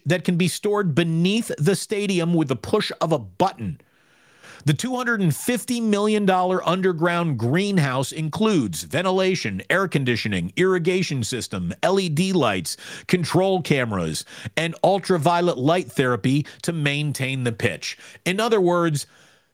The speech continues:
they do on an industrial level what professional cannabis growers are doing in warehouses all over California these days.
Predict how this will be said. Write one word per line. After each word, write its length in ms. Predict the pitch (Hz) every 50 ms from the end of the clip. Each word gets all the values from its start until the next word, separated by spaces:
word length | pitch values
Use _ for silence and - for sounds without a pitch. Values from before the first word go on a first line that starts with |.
| _ _ _ _ _ -
they 280 | 107 120 196 226 247 240
do 540 | 185 165 202 202 190 185 185 190 196 190 - _ _ _ -
on 160 | - 165 175 175
an 100 | 175 170
industrial 840 | 160 151 143 131 113 175 196 214 - - - 180 170 165 151 147
level 460 | 139 135 131 123 139 135 143 147 139 - - - _ -
what 240 | 151 170 170 170 -
professional 680 | - 175 151 - - 233 240 - - 196 190 170 147 139 -
cannabis 640 | - - - 175 220 247 262 240 160 156 147 123 -
growers 640 | - 110 127 139 135 135 139 143 156 165 156 -
are 180 | 185 - 180 180
doing 360 | 156 135 202 214 208 208 196
in 200 | 190 175 156 139
warehouses 880 | 147 185 214 220 220 220 160 165 156 151 151 143 - 165 165 175 151 160 - -
all 480 | - 240 262 262 269 262 262 254 214 - -
over 640 | 226 233 240 240 214 220 233 226 220 220 208 190 - _ _ _ _ _ _ _
California 720 | - - 233 226 233 220 175 - 214 214 208 196 185 165
these 260 | 151 139 139 131 120 107
days. 520 | - 123 101 82 73 65 - - - -